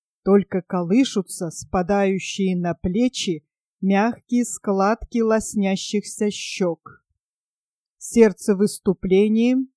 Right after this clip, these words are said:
рвёт и мечет. Назад же, чего ещё?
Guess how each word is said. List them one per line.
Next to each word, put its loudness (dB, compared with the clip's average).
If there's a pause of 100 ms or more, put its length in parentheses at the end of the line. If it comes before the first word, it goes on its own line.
(340)
рвёт 4
и 2
мечет. 2 (360)
Назад 0
же, 2
чего 4
ещё? 2